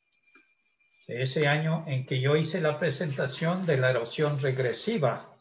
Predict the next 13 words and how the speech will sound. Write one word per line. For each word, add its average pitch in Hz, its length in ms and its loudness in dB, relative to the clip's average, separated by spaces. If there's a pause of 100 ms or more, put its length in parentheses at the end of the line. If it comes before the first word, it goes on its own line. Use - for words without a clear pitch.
(320)
del 104 180 -16
río 127 280 -2
Pastaza, 151 760 0 (760)
poniendo 143 420 0
en 135 140 0
riesgo, 160 580 2
en 127 140 -2
grave 170 280 4
riesgo 156 680 0
a - 20 -2
la 123 160 -2
cascada 120 580 -2
Aguayar. 131 540 -2